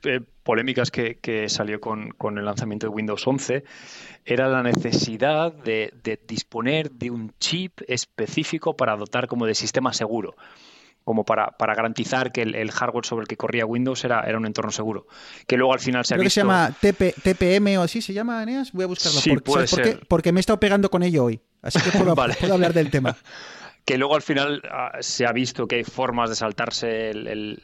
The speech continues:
Speaker 1: el tema este del enclave seguro y demás. Pero lo que pasa es que, como tú bien decías, Windows, eh, Microsoft ha cambiado un poquitín la, la,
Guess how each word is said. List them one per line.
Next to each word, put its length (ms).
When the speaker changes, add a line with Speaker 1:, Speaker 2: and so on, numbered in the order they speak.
Speaker 1:
el 140
tema 180
este 160
del 80
enclave 300
seguro 200
y 40
demás. 360
Pero 280
lo 140
que 80
pasa 160
es 80
que, 80
como 220
tú 80
bien 120
decías, 460
Windows, 580
eh, 280
Microsoft 460
ha 60
cambiado 220
un 40
poquitín 320
la, 360
la, 720